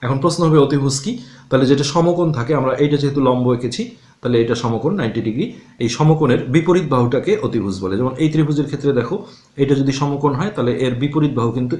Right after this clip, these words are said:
এইটা, কেননা, আহ, এই বাহুটার সাথে এই কোণটার কোনো টাচ নেই বিপরীত দিকে। আবার ওই ত্রিভুজে আসো, আহ, ওই ত্রিভুজে এইটা আমি লম্ব এঁকেছি, তো এটা আমার সমকোণ লম্ব আঁকলে,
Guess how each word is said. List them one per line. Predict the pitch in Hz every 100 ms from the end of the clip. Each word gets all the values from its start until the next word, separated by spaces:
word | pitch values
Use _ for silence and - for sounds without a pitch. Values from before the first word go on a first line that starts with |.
| -
এইটা, | 98 80 - _ _ _ -
কেননা, | 127 147
আহ, | - - _ 120 113 139
এই | 139
বাহুটার | 123 120 123
সাথে | - 127
এই | 147
কোণটার | 117 110 104
কোনো | 101 123 226 -
টাচ | - 104 - 92
নেই | 87
বিপরীত | 107 110 87
দিকে। | 82 82 80 - - -
আবার | - 131
ওই | 151 170
ত্রিভুজে | 170 165 156
আসো, | 139 196 247 - - -
আহ, | 131 123
ওই | 156
ত্রিভুজে | 156 156 156 156
এইটা | 160 151 156
আমি | 147
লম্ব | 139 131 135
এঁকেছি, | 135 139 214 247 - -
তো | 127 -
এটা | 147 147
আমার | 135
সমকোণ | 131 127 127 156 247
লম্ব | 196 127 120
আঁকলে, | 120 156 240